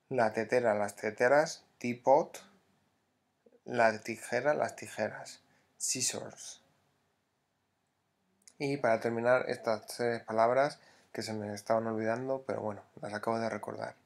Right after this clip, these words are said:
La tostadora, las tostadoras, toaster. La vajilla, las vajillas, crockery. El vaso, los vasos, glass. Bueno, con esto ya sí que terminamos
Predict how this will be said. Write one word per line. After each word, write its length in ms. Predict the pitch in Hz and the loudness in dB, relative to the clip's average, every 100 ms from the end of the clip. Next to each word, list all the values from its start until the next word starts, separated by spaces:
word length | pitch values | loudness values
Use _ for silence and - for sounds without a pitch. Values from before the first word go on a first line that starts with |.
| _ _ _ _ _ _ | _ _ _ _ _ _
La 340 | - 123 117 110 | 2 8 8 8
tostadora, 800 | 110 - 110 110 120 107 - - | -2 -2 2 4 6 4 0 -2
las 320 | 110 107 - | 0 0 0
tostadoras, 800 | 113 - 113 117 143 165 202 - _ _ | -10 -4 0 2 4 2 2 -6 _ _
toaster. 580 | 120 131 - 175 196 214 _ _ _ _ _ _ _ _ _ _ _ _ _ _ _ _ _ _ _ | -2 -2 -2 -2 -2 -6 _ _ _ _ _ _ _ _ _ _ _ _ _ _ _ _ _ _ _
La 160 | 127 110 | 0 4
vajilla, 420 | 110 - 131 117 | 4 2 -2 0
las 220 | 98 101 | -2 -4
vajillas, 720 | 107 104 123 120 104 104 - _ _ _ _ | -6 -8 -4 0 0 -2 -10 _ _ _ _
crockery. 560 | - 123 151 151 185 214 _ _ _ _ _ _ | -4 -2 0 0 -2 -6 _ _ _ _ _ _
El 200 | - 117 | -4 0
vaso, 300 | 113 123 - | 4 4 2
los 160 | 120 107 | -6 0
vasos, 500 | 117 135 151 156 - _ - | 0 0 -4 -6 -12 _ -8
glass. 400 | - - - - _ _ _ _ _ _ _ _ - _ _ _ _ | -6 -6 -12 -20 _ _ _ _ _ _ _ _ -20 _ _ _ _
Bueno, 240 | 120 107 107 | -4 -4 -4
con 140 | 110 | -6
esto 180 | 117 113 | -6 -4
ya 100 | 107 | -6
sí 120 | 104 | -6
que 80 | 107 | -6
terminamos 680 | 110 110 117 139 175 226 | -4 -2 2 2 2 -2